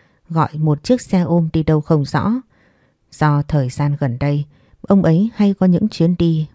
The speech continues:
mà bà Nhàn giải thích rằng đi tái khám nên hàng xóm cũng không thấy lạ. Chỉ đến khi có một nhóm đàn ông xăm trổ đi trên ba bốn chiếc mô tô phân khối lớn, đỗ xịch trước cổng, rồi đập cửa kêu ầm ĩ,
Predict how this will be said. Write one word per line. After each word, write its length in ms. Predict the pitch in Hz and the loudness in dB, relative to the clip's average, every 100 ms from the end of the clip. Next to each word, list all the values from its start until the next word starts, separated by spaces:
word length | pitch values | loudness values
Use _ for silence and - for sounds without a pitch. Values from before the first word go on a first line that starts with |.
| _ | _
mà 140 | 160 | -2
bà 140 | 143 143 | 0 0
Nhàn 280 | 147 143 131 | 2 0 -2
giải 220 | - 131 | -4 -2
thích 160 | - 233 | -2 -4
rằng 300 | - 139 123 - _ _ _ _ - | -2 -2 -2 -8 _ _ _ _ -2
đi 140 | 202 | 0
tái 200 | - 175 | 2 0
khám 380 | - 160 160 247 - - | 0 -2 0 -4 -10 0
nên 160 | 190 165 | 2 2
hàng 180 | 135 | -2
xóm 340 | - 147 151 220 | -2 -2 -2 0
cũng 280 | 180 170 196 | -2 -2 -4
không 240 | - 190 | -2 0
thấy 140 | 165 | 0
lạ. 320 | 175 156 139 151 _ _ _ _ _ _ _ _ - | 0 -2 -4 -10 _ _ _ _ _ _ _ _ -6
Chỉ 180 | 151 | -2
đến 160 | 135 170 | 0 0
khi 320 | - 156 143 | 2 2 2
có 160 | - 175 | 0 0
một 200 | 165 - | 2 0
nhóm 260 | 147 143 208 | 0 0 0
đàn 160 | 151 | -2
ông 240 | - 156 156 | 0 -2 -2
xăm 280 | - 202 190 | 0 0 2
trổ 320 | 170 139 120 - | 2 0 -2 -4
đi 120 | 160 | -4
trên 320 | 147 156 143 147 | 0 0 0 -2
ba 200 | 185 190 | -2 -2
bốn 320 | 165 160 202 220 | 0 0 0 -2
chiếc 240 | 247 240 | -4 0
mô 120 | 165 | -2
tô 280 | 147 156 151 - | 2 2 2 0
phân 160 | 170 | -2
khối 220 | - 160 | 2 0
lớn, 360 | 160 156 170 262 - _ _ - | 2 2 2 0 -4 _ _ -2
đỗ 160 | 185 | 0
xịch 320 | - 165 - | 0 -4 -2
trước 220 | - 254 - | -2 0 0
cổng, 220 | 139 117 - _ _ _ _ | -2 -2 -12 _ _ _ _
rồi 340 | - 151 143 143 | 0 0 0 -2
đập 120 | 147 _ | -6 _
cửa 280 | 160 135 120 _ | -2 0 -4 _
kêu 160 | 156 139 | -2 0
ầm 260 | - 127 | -2 -4
ĩ, 340 | 139 185 233 | -4 -2 -2